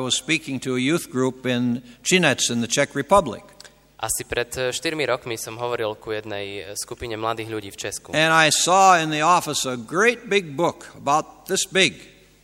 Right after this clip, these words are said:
Speaker 1: about so thick.
Speaker 2: A v jednej kancelárii som videl takúto veľkú knihu.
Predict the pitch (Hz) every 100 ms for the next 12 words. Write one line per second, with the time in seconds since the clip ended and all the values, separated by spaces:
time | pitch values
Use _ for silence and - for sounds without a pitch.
0 | - 123 123 - 160 175 190 170 - -
1 | - _ - 110 110 123 135 139 135 -
2 | 139 139 131 - 120 120 117 113 110 113
3 | 113 135 123 117 120 - 120 - 107 85